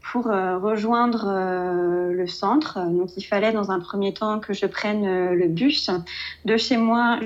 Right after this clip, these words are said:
jusqu'à la station de métro et qu'ensuite je prenne le métro jusqu'à, euh, la Galerie nationale d'Erevan, puisque, euh, c'est là où j'ai commencé à,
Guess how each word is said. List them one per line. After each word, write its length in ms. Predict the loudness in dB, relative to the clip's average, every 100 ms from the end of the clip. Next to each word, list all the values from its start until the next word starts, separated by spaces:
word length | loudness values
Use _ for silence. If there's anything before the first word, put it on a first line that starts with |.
| -4
jusqu'à 280 | -2 0 0
la 100 | 0
station 340 | 0 -4 -4
de 60 | -2
métro 1000 | 0 0 -2 -4 0 2 4 4 4 4
et 100 | 0
qu'ensuite 380 | -4 -4 -2 0
je 80 | 0
prenne 440 | 0 -2 0 0
le 100 | 2
métro 500 | 2 0 -2 0 0 -4 -14 -14 -12 -2
jusqu'à, 760 | 0 0 -2 0 2 2 2
euh, 320 | 2 2 2
la 120 | 2 2
Galerie 300 | 2 2 0
nationale 460 | -2 -2 0 2
d'Erevan, 460 | 2 2 2 0 -2
puisque, 320 | -6 -12 -4
euh, 280 | -2 0 -2
c'est 200 | -2 0
là 120 | 0
où 100 | 0
j'ai 140 | 0
commencé 480 | 0 -2 -2 -2 -2
à, 240 | 0 -2